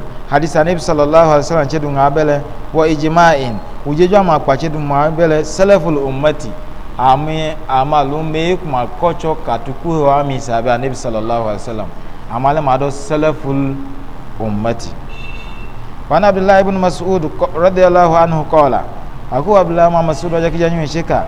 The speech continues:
Lamma asra bi Rasulillahi sallallahu alaihi wasallam. Aluk madani sallallahu alaihi wasallam tẹ̀kùtì hujja lè lolo. Intaha bihi ila sadratil muntaha. Màdù lè gbogbogbò náà ti s-, sadratil muntaha.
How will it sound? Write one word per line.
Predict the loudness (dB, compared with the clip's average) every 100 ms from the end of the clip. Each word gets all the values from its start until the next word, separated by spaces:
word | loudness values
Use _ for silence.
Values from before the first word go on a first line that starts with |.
| -6 -8 -8 2
Lamma | 4 4 6 6 6
asra | 6 4 4 6 8 6
bi | 4
Rasulillahi | 2 2 -2 0 4 4 4
sallallahu | 0 2 2 6 6 6 6
alaihi | 4 4
wasallam. | 0 0 -2 -2 -6 -8 -10 -10 0
Aluk | 2 2 2 -2
madani | 2 4 2 -2
sallallahu | -2 0 2 4 4 4
alaihi | 2 2
wasallam | 2 0
tẹ̀kùtì | 0 -2 0
hujja | -2 2 2
lè | 2
lolo. | 0 0 0 0 -6 -8 -6
Intaha | -4 0 4 6 6 6
bihi | 4 2 2 2
ila | 4 4
sadratil | 2 0 2 0 0
muntaha. | -2 -2 -2 0 0 -2 -4 -10 -10 -8 -6
Màdù | 2 2 2
lè | 0 -2
gbogbogbò | -2 -2 -2 -2 -2 -2 0 -2
náà | 0 0
ti | 0
s-, | -6 -6 -8 -8
sadratil | -8 -8 -4 0 4 2 2 -2
muntaha. | 0 0 0 0 0 2 2 2 2 2